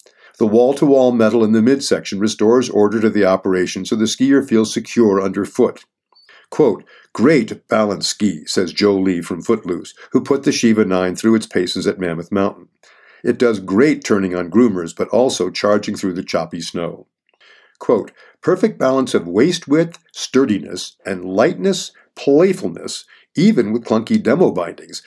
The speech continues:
says Stacy Kellner from Squaw Valley Ski School. Quote, "Super forgiving and fun on groomers and moguls alike.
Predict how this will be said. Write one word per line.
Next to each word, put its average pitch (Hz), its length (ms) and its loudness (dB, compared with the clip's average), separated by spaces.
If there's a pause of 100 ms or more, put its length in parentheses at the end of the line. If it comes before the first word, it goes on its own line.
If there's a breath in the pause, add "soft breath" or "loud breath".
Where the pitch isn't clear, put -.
says 98 240 -2
Stacy 107 400 2
Kellner 90 460 -4
from 92 160 -6
Squaw 90 340 -2
Valley 87 240 -2
Ski 165 240 -4
School. - 460 -8 (240)
Quote, - 340 0 (200 soft breath)
"Super 208 400 0
forgiving 107 460 -2
and 87 140 -8
fun 131 300 0
on 92 160 -6
groomers 135 420 2
and 98 140 -4
moguls 107 400 -2
alike. 90 440 -4